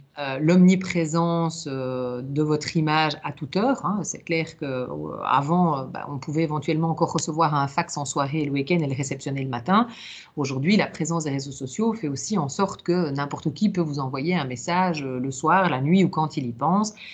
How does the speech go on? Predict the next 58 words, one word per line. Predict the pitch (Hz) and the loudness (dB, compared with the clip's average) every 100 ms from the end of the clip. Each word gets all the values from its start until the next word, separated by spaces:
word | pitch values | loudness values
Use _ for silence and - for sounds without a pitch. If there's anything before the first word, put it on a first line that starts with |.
| - - - _ 165 | -18 -20 -20 _ 4
Et | 175 170 | 4 4
on | 165 | -2
verra | 139 131 117 156 135 175 | -2 -2 0 0 0 -2
aussi | 139 - 175 165 147 - | -6 -4 -2 -2 -2 -8
par | - 123 | -8 -8
la | - | -8
suite | - 208 202 | -4 -4 -2
qu'on | 165 170 143 135 | 0 -2 -2 -6
est | 135 | -6
face | - 180 | -4 -4
à | 151 | -2
un | 135 | -4
public, | - 147 175 175 | -2 0 2 2
et | |
vous | 139 139 | -2 -4
le | |
savez | 135 143 147 | -4 -2 0
mieux | 143 180 180 | 4 6 4
que | 147 | 2
moi, | - 196 - - - - - | 0 0 0 -18 -20 -20 -18
euh, | 160 - | -16 -4
qui | 180 | 0
est | |
de | 156 | 2
plus | 151 208 | 0 0
en | 180 | 0
plus | 151 185 | 0 0
exigeant | 160 139 143 135 156 214 | 0 0 -2 0 4 6
en | 196 | 4
termes | - 143 135 | 2 -4 -2
de | 135 | -4
temps, | - 175 214 185 | 0 2 4 2
en | |
termes | - 135 135 | 0 -6 -4
de | 131 | -6
réponse, | 120 143 143 170 196 208 151 | -2 -4 0 0 2 0 -2
en | 131 | -6
tra-, | 147 151 160 | -6 -8 -6
en | 147 | -6
termes | 147 | -4
de | 131 | -6
dynamisme, | 131 160 127 156 185 190 - | -4 -4 -2 0 2 0 0
et | 156 165 | -2 -2
que | 160 | -2
les | 151 131 | 0 0
gens | 147 180 | 2 2
sont | 156 135 | 2 -2
impatients, | 147 135 135 - 139 - - | -2 -4 -6 -6 -8 -8 -12
hein. | |
Quelqu'un | 156 127 127 151 | -6 -6 -2 -2
qui | 147 | -2
doit | 143 127 | -4 -4
attendre | 131 160 | -2 -2
une | 147 | 0
réponse | 135 143 170 - | -2 -2 -4 -6
pendant | 143 131 | -6 -6
deux | 127 127 | -4 -2
jours, | 147 190 190 | 2 2 2